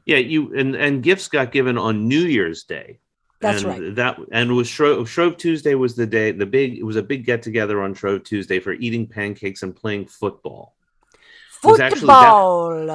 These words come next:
Speaker 1: that was the origin of Mardi Gras, Shrove Tuesday.
Speaker 2: That's right. Well, don't they still, um, celebrate Shrove Tuesday in,
Speaker 1: Yeah.
Speaker 2: like, yeah, in,
Speaker 1: Yeah.
Speaker 2: uh, yeah, down, down there in New Orleans.
Speaker 1: Yeah, it's, it, Shrove Tuesday, Mardi Gras.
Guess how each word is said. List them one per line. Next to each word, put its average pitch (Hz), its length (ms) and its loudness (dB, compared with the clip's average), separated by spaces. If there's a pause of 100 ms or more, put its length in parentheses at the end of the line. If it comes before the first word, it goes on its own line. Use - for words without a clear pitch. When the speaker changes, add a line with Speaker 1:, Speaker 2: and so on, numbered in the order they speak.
Speaker 1:
that 147 160 2
was 156 160 -2
the 165 120 2
origin 151 600 0
of 139 220 -4
Mardi 170 260 -2
Gras, - 260 -8 (140)
Shrove 95 320 -4
Tuesday. - 460 -16 (520)
Speaker 2:
That's 226 220 0
right. 277 280 0 (400)
Well, 311 120 -2
don't 415 220 2
they 392 120 0
still, 262 580 -2
um, 190 260 -8
celebrate 156 560 -8
Shrove 135 500 -14 (100)
Tuesday - 480 -18 (240)
in, 185 340 -4
Speaker 1:
Yeah. 269 120 0
Speaker 2:
like, - 100 -6 (320)
yeah, 185 240 -8 (400)
in, 175 440 -4 (180)
Speaker 1:
Yeah. 170 80 -14
Speaker 2:
uh, - 40 -14 (100)
yeah, 147 220 -10 (260)
down, 185 340 0
down 202 260 2
there 196 220 0
in 160 100 -6
New 165 80 -8
Orleans. 131 840 -8
Speaker 1:
Yeah, 220 140 -2
it's, 143 280 0
it, 131 760 -6
Shrove 165 300 0
Tuesday, 170 260 -4
Mardi 156 300 0
Gras. 104 280 -8